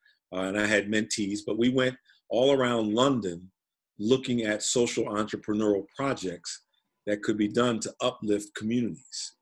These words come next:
And so, um, we went to communities in London proper and even outside of London proper, where people were literally taking the assets in the, in their neighborhood. They were doing,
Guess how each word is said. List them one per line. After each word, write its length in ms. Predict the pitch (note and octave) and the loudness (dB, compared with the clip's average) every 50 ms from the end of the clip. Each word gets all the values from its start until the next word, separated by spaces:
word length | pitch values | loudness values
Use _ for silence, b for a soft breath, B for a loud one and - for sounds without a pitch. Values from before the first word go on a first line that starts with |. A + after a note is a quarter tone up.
| _ _ _ _ _ _ _ _ | _ _ _ _ _ _ _ _
And 180 | - G#2+ G#2+ G#2+ | -6 -4 -2 -2
so, 540 | - - - A2 G#2+ G#2+ G#2 G#2 G#2 G#2+ G#2 G2+ - | -2 0 2 4 6 6 6 6 6 2 -2 -8 -8
um, 380 | G#2 G2+ G2 G2 F#2+ F#2 F#2+ - _ _ _ _ _ _ _ | -6 -6 -4 -6 -6 -8 -10 -14 _ _ _ _ _ _ _
we 140 | A#2 A#2+ B2 | 2 2 4
went 260 | A#2+ A#2+ A#2 A2 A2 | 6 6 4 4 2
to 80 | - G#2 | -2 -4
communities 640 | - - A2+ A#2 A#2 A#2 A2 G#2+ G2+ G2 - - _ _ _ _ | -4 -4 -2 0 2 2 2 2 0 -2 -4 -8 _ _ _ _
in 340 | - A#2+ C3 C#3 C3+ B2+ B2+ | 0 2 4 4 4 4 4
London 360 | B2 B2+ C3 B2+ B2 A2+ A2 | 4 4 4 4 2 0 -2
proper 500 | G#2+ - - C3 C3+ C#3 - C#3+ C#3 C#3 | -4 -4 -4 -2 -2 -2 0 2 2 2
and 140 | C3 G#2+ G#2 | 2 0 0
even 280 | A#2 B2 A#2+ A#2+ A2+ A2+ - | 0 0 0 0 -2 -4 -6
outside 540 | A2 G#2+ G#2+ G#2 - - - A#2+ B2+ C#3 C#3+ | -6 -6 -4 -4 -4 -2 -2 -2 -2 -2 -2
of 140 | B2+ G#2+ G2+ | -2 -4 -4
London 340 | G2+ F#2+ F#2 F2+ E2+ E2+ E2 - | -6 -6 -6 -8 -8 -12 -12 -10
proper, 400 | - F2+ F2 E2+ - F#2 F#2 F#2 F#2 _ _ _ _ _ _ _ _ _ _ | -10 -10 -10 -8 -8 -8 -8 -8 -8 _ _ _ _ _ _ _ _ _ _
where 140 | A2+ A2+ A2 A2 - | 2 2 2 2 0
people 380 | - E3+ F#3 D#3+ - C3+ A#2+ | -4 -4 -2 0 0 0 4
were 140 | A2+ A2+ G#2+ | 4 4 4
literally 460 | A2 A2 B2 C3+ D3 C#3 C3+ B2 A2 | 4 4 4 4 6 4 4 4 2
taking 500 | A2+ - - C#3 C#3 C#3 C#3 - B2 A2+ | 0 -2 0 0 0 0 0 -2 -2 0
the 160 | G#2+ G#2+ G#2 | 2 0 0
assets 560 | G2+ G#2+ A2+ B2 A#2+ - - B2 A2 - - - | 0 -2 -2 -2 -2 0 0 0 -2 -2 -4 -6
in 220 | - G#2+ G#2 G#2 | -6 -4 -4 -4
the, 120 | G#2 G#2 G#2 | -4 -4 -4
in 200 | G#2 A2+ A2 G#2+ | -6 -4 -4 -2
their 120 | G#2+ G#2+ G#2 | -2 -2 0
neighborhood. 500 | G#2+ A#2+ B2 A#2+ A2 - F#2+ F#2 F2+ F2 | 2 2 2 2 2 0 -2 -2 0 0
They 120 | G2+ G2+ | 2 2
were 120 | G#2 G#2 | 4 2
doing, 400 | G#2 G#2 A2+ G#2+ G#2+ G#2 G#2 G#2 | 2 2 2 4 4 4 2 0